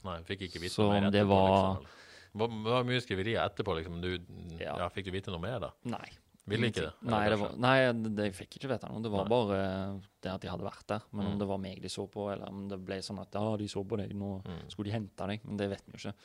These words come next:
Speaker 2: Så, men selvfølgelig veldig gøy at, at de var der og var så nært å bli hent-, eller eventuelt ønsket da av, eh, en klubb i Tyskland. Det hadde vært veldig kult.
Speaker 1: Ja.
Speaker 2: Så, um, igjen, det er jo, gir jo motivasjon til at jeg,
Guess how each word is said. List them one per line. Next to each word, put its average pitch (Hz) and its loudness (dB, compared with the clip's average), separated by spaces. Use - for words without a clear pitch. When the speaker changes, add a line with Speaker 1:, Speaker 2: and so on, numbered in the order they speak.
Speaker 2:
Så, 101 0
men 117 4
selvfølgelig 120 2
veldig 110 4
gøy 104 2
at, - -8
at - -20
de 104 -4
var 95 0
der 98 2
og 101 4
var 98 2
så - -2
nært 95 0
å 92 -8
bli 92 -2
hent-, 95 -6
eller 95 -2
eventuelt 107 0
ønsket 107 0
da 117 2
av, 95 0
eh, 92 -8
en 101 -8
klubb 95 -4
i 92 -2
Tyskland. 107 -8
Det 104 -4
hadde 107 -4
vært 92 -4
veldig 92 -4
kult. - -10
Speaker 1:
Ja. 101 -4
Speaker 2:
Så, 104 -2
um, 95 -6
igjen, 113 4
det 113 6
er 104 6
jo, 98 4
gir 117 4
jo 101 2
motivasjon 98 -2
til - -8
at 87 -8
jeg, 92 -4